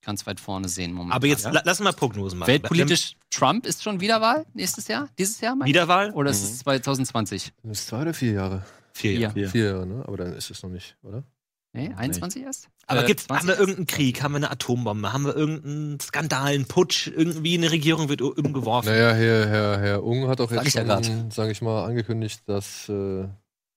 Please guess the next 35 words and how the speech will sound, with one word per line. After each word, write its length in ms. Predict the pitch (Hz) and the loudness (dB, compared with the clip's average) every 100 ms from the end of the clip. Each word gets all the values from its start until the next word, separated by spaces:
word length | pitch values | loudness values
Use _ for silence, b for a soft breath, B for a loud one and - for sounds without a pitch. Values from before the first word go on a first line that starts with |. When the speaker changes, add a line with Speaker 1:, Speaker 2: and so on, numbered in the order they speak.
| - | -8
Speaker 4:
die, 260 | 98 95 95 | -6 -6 -4
wie 140 | 101 | -2
heißt 160 | 101 - | -2 -2
diese, 200 | 101 98 | -6 -6
diese 200 | 101 92 | -6 -4
Phase, 320 | - 101 104 | 2 4 4
die 80 | 101 | 0
sie 80 | 104 | 0
jetzt 140 | 98 | 0
gerade 200 | 104 98 | -2 -2
haben, 180 | 98 101 | 0 -2
dass 120 | 95 | -6
die 100 | - | -4
jetzt 120 | 101 - | -4 -4
schon 100 | 101 | -4
mal 80 | 98 | -2
beendet 320 | 95 98 - | -2 -4 -8
ist, 180 | - - | -20 -18
so, 140 | 85 | -16
ne? 220 | 104 120 - | -12 -12 -12
Also 460 | 92 95 92 95 104 - _ - | -12 -10 -10 -12 -14 -20 _ -16
Speaker 2:
Ja. 240 | 92 95 82 _ _ _ | -14 -14 -16 _ _ _
Ja, 160 | 151 123 | -6 -4
aber 140 | 123 | -2
der 100 | 127 | -2
droht 240 | - 143 147 | -2 -2 -4
doch 140 | - | -6
auch 80 | 107 | -4
schon 120 | 107 | -2
Speaker 4:
Hm. 60 | 117 | 0
Speaker 2:
seit 200 | - - | -2 -4
Jahren. 180 | - | -6
Speaker 3:
Der 80 | - | 0
droht 180 | 113 127 | 2 2
allen. 520 | 98 123 156 101 85 | 2 2 2 2 -2